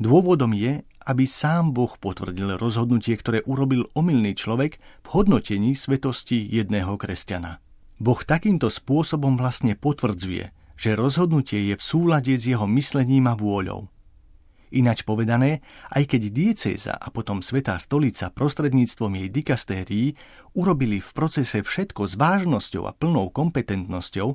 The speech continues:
a došli k pozitívnemu rozhodnutiu o svetosti nejakej osoby,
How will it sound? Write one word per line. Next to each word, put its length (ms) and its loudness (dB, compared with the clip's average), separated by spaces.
a 160 -6
došli 400 0
k 80 -20
pozitívnemu 720 -2
rozhodnutiu 640 -2
o 80 -4
svetosti 480 -4
nejakej 400 -6
osoby, 480 -4